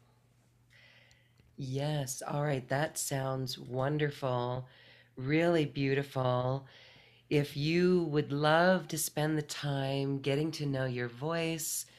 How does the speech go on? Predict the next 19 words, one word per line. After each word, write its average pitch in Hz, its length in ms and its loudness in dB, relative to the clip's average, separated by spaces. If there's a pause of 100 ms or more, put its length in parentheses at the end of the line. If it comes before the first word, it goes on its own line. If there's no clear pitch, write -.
(420)
working 165 600 2
with 147 240 0
your 135 140 -2
voice, 156 840 0 (720)
these 156 400 0
are 143 180 -2
beautiful 147 500 -2
sessions, 127 800 0
and 139 280 2
you're 139 140 0
gonna 165 200 0
walk 147 260 2
away 127 300 2
with 120 180 -4
skills 135 540 -2
that 123 300 -8
you 131 160 -6
can 135 200 -4
use 127 520 -2